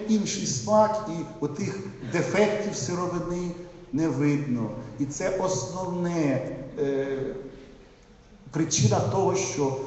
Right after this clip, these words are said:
ці нерадиві виробники використовують цей глутамат натрія. Чим небезпечно ще для продукції, як я сказав, ті, що рекомендовані для дитячого харчування.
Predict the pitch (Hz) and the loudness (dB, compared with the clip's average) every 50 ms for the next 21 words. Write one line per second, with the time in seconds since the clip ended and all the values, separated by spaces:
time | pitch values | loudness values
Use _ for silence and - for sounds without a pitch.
0 | - - - - - - 117 - - 165 151 151 156 156 156 165 165 160 151 143 | -8 -10 -12 -12 -10 -8 -8 -6 -4 -4 -2 0 2 2 2 2 2 2 2 2
1 | 143 131 139 143 143 135 131 139 135 127 - - 170 175 85 - - - 95 110 | 2 2 2 2 2 2 2 0 0 -2 -2 -4 -4 -4 -4 -6 -8 -8 -6 -4
2 | 117 117 123 120 123 117 127 120 - 151 147 139 135 131 127 127 - - 123 127 | -4 -2 0 -2 0 -2 -2 -2 0 2 2 2 2 2 0 0 -2 -2 0 0
3 | 120 113 113 113 110 - 113 107 104 104 107 107 107 - - 101 101 101 98 95 | 0 0 -2 -4 -4 -2 0 0 2 2 2 2 2 0 -2 -2 -2 0 0 0
4 | 98 98 95 95 95 92 92 95 95 - - - - - - - - - - - | -2 -4 -8 -8 -8 -8 -8 -10 -10 -12 -14 -16 -18 -18 -18 -18 -20 -20 -20 -20
5 | - - - - - - 190 196 190 185 175 156 175 170 - - - - 180 180 | -20 -14 -8 -6 -4 -2 -2 -2 -2 -2 -2 0 0 0 0 0 0 0 0 0
6 | 175 - - - 156 143 - - - - 160 165 156 - - 143 139 - 143 135 | 0 0 -2 -2 -2 -2 -2 -2 -2 0 0 2 2 4 2 2 4 4 2 2
7 | 127 131 151 147 - - - 139 127 113 127 135 135 135 - - - - 135 120 | 2 2 0 -2 -2 -2 0 0 0 2 4 4 4 4 2 0 -2 -2 -2 0
8 | 110 131 147 151 147 135 - 143 139 120 - - 139 135 131 131 131 127 127 123 | 4 6 8 8 8 6 6 4 4 4 4 4 4 4 4 4 4 4 4 4
9 | 117 123 139 135 135 135 120 113 123 107 107 117 113 - 131 127 120 117 - - | 4 4 4 6 6 4 4 2 0 0 0 -2 -2 0 0 0 0 0 0 -2
10 | 117 107 - 110 110 107 - - - 107 101 110 113 110 110 107 104 104 107 | -4 -4 -2 -2 -4 -4 -4 -6 -6 -4 -2 0 0 2 2 0 -2 -4 -4